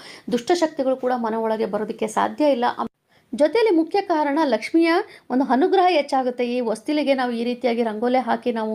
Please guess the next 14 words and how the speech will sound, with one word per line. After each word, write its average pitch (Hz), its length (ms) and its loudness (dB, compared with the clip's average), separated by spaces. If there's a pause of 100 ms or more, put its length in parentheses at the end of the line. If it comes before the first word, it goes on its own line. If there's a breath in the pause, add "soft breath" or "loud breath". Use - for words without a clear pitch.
(100)
ಒಂದು 220 140 -2 (380 loud breath)
ಪೂಜೆಯನ್ನು 339 480 4
ಮಾಡೋದ್ರಿಂದ. 240 480 -2 (160)
ಹಾಗಾಗಿ 233 420 0
ನಿಮಗೆ 349 300 2
ಪ್ರತಿನಿತ್ಯ 381 640 2
ನೀವು 311 240 0
ಈ - 100 -4
ರೀತಿಯಾಗಿ 269 360 0
ವಸ್ತಿಲಿಗೆ 247 340 0
ಅರಿಶಿಣವನ್ನು 240 560 -2
ಹಚ್ಚೋದಕ್ಕೆ 226 420 -2 (360 loud breath)
ಸಾಧ್ಯವಿಲ್ಲ 330 500 2 (180)
ಅಂತ 262 120 -4